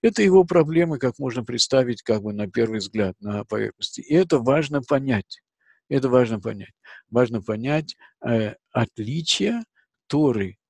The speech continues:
земли Израиля по-настоящему, да, от, э, Торы, э, м, от Торы, э, э, Бавеля, да. Э, но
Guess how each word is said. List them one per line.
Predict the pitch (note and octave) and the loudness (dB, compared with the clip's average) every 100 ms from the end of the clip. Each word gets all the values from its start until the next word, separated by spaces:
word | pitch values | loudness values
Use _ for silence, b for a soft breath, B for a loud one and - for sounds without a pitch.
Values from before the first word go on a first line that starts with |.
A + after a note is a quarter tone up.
| _ | _
земли | G#2+ A#2 A2+ G#2+ G#2 G#2+ | -6 -4 -4 -4 -6 -6
Израиля | G#2 D#3 E3+ A#2+ | -4 -2 -2 -4
по-настоящему, | G#2 G2+ - G2+ C#3 F3+ - - F2 _ _ _ - | -4 0 0 2 2 2 0 -12 -18 _ _ _ -12
да, | B2+ - b b - | -12 -12 b b 0
от, | C3+ B2+ - - | 4 4 2 -4
э, | C3 A#2+ A#2 A#2+ A#2 - | 0 0 -2 -2 -4 -4
Торы, | B2+ B2 B2+ C3 - B _ | 0 2 2 -2 -8 B _
э, | A2+ | 0
м, | A2 A2 A2+ A2 A#2 A2+ A#2 A#2+ | 2 2 -4 -10 -8 -8 -8 -6
от | C3 A2 | -4 -2
Торы, | - G#2+ A2+ A2 G2+ b b - | 0 0 0 -2 -6 b b -4
э, | |
э, | A2 A2 A2+ A2 A2 A2+ A#2 A2+ - C3 | 0 0 0 -2 -4 -4 -2 -2 -6 -10
Бавеля, | A#2 A#2+ G#2+ F#2+ F2+ F2+ _ - | 0 2 2 0 -6 -10 _ -6
да. | A2 G#2 B B _ _ C3+ | -6 -6 B B _ _ 0
Э, | A#2+ A2+ A2+ - _ - | 2 2 -2 -12 _ -12
но | B2 B2 A#2+ A#2+ A#2 | -8 -4 -2 0 -2